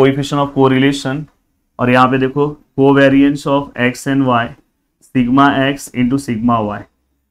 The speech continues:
ये कितना आंसर आपने निकाला दोस्तों, थ्री, और ये sigma x कितना है, टू पॉइंट वन टू वन थ्री multiply by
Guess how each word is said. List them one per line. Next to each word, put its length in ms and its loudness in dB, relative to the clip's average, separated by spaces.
ये 160 2
कितना 340 0
आंसर 240 -2
आपने 220 0
निकाला 360 0
दोस्तों, 340 -6
थ्री, 400 -6
और 260 4
ये 200 0
sigma 420 0
x 100 -12
कितना 260 -6
है, 100 -4
टू 220 -6
पॉइंट 400 -2
वन 340 -2
टू 100 -8
वन 380 -2
थ्री 240 -6
multiply 680 -2
by 160 -4